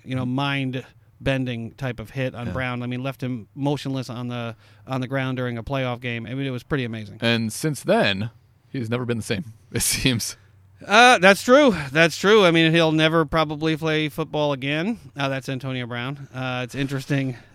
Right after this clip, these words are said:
Speaker 1: that, um, we lost both Burfict and, uh, Brown in the same season.
Speaker 2: Yeah.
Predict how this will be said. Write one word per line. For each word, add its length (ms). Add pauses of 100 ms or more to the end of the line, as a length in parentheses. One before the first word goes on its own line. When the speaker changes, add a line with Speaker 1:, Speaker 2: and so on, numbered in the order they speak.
Speaker 1:
that, 600 (200)
um, 560 (680)
we 140
lost 320
both 240
Burfict 480 (500)
and, 500 (120)
uh, 180
Brown 360
in 100
the 40
same 260
season. 440
Speaker 2:
Yeah. 200